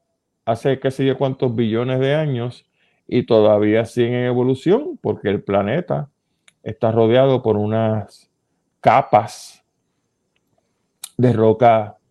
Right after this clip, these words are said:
básicamente roca derretida, y con unas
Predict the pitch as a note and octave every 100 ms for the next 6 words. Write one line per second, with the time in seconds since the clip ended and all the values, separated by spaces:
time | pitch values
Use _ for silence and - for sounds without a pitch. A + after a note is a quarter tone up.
0 | _ _ _ _ _ - A2+ C3+ A2 A2
1 | A#2 A2 G#2+ A2 A#2+ A2+ A2+ B2 B2+ D#3+
2 | D3 B2+ C3+ _ _ _ _ _ _ -
3 | A#2+ B2 A#2+ C3+